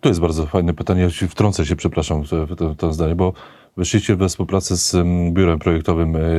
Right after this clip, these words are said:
Pininfarina. Skąd w ogóle taka koligacja? Bo, bo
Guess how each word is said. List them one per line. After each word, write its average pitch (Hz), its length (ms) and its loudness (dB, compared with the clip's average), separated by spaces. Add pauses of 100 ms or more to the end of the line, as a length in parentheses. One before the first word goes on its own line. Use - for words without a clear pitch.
(420)
Pininfarina. 85 640 2
Skąd - 380 -4
w 95 40 -2
ogóle 90 200 2
taka 78 240 -2
koligacja? 78 500 0
Bo, 82 200 0
bo 85 240 -6